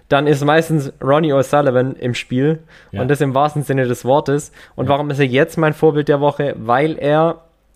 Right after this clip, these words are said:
Speaker 1: jüngst seinen siebten Weltmeistertitel gewonnen hat.
Speaker 2: Wahnsinn, Wahnsinn.
Speaker 1: Ja, und das im zarten Alter von sechsundvierzig Jahren.
Speaker 2: Mhm.
Speaker 1: Also in der Sportart ist natürlich, ähm, Alter jetzt was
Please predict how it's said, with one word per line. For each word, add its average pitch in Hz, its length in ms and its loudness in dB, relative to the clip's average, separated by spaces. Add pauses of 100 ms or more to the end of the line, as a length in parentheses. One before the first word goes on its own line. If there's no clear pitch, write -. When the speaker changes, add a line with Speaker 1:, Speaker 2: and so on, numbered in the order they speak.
(100)
Speaker 1:
jüngst 170 600 2
seinen 127 480 -2
siebten 147 840 -2
Weltmeistertitel 113 1120 -4
gewonnen 98 460 -8
hat. 92 260 -12
Speaker 2:
Wahnsinn, - 380 -20 (420)
Wahnsinn. 87 380 -14
Speaker 1:
Ja, 101 320 -4 (720)
und 139 200 0
das 165 220 2
im 151 260 -2
zarten 160 500 -2 (140)
Alter 151 420 2
von 170 580 0
sechsundvierzig 160 880 -4
Jahren. 143 480 -2 (140)
Speaker 2:
Mhm. 104 240 -6
Speaker 1:
Also 113 260 -4
in 113 160 -8
der 117 160 -4
Sportart 117 480 -2
ist 117 140 -10
natürlich, 117 520 -6
ähm, 113 220 -8
Alter 120 300 -2
jetzt 113 320 -6
was - 400 -12